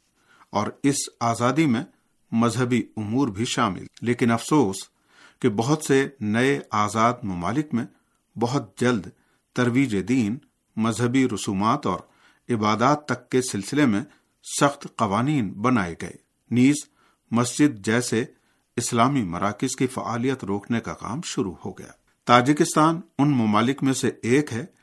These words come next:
جو تنقید سے بھری اپنی پالیسیوں کو دین کو سرکاری رنگ دینے کے لیے انجام دیتا ہے۔ تاجکستان میں اٹھارہ سال سے کم عمر کے نوجوانوں کو مسجد میں جانے کا حق نہیں ہے۔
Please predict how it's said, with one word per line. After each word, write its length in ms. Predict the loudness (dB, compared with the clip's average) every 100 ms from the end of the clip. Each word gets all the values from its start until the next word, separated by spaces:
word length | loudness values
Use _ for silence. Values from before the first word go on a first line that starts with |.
| _ _ -12
جو 420 | 2 4 4 0 _ _ -2
تنقید 460 | 0 0 0 -2 0
سے 100 | -4
بھری 340 | -4 -2 0
اپنی 240 | 0 -2 -6
پالیسیوں 640 | -4 -6 -4 -6 2 2
کو 260 | 4 -2 -4 _ _ _ _ _
دین 380 | 2 4 4 2
کو 180 | -2
سرکاری 580 | -2 -4 -2 0 0 0
رنگ 200 | 0 -2
دینے 340 | -2 -2 -2 -2
کے 140 | -4
لیے 280 | -2 -2 -4 -8 -4
انجام 400 | -4 -4 -10 -10
دیتا 360 | -2 -2 -2
ہے۔ 160 | -18 -20 -20 _ _ _
تاجکستان 760 | 2 4 2 -2 2 4 4
میں 80 | 0
اٹھارہ 480 | -4 -10 -2 2 2
سال 300 | 2 0 0
سے 180 | -2 -6
کم 320 | -2 -2 -2 -6 -6
عمر 240 | -2 -2
کے 240 | 0 0 0
نوجوانوں 600 | -2 -4 -4 -2 2 2
کو 260 | 0 -6 _ _ _ _ -4
مسجد 420 | -4 -2 0 2
میں 120 | 2
جانے 360 | 0 -2 -2 -2
کا 160 | -2 -6 -6
حق 160 | -10
نہیں 360 | -10 -2 -2
ہے۔ 100 | -2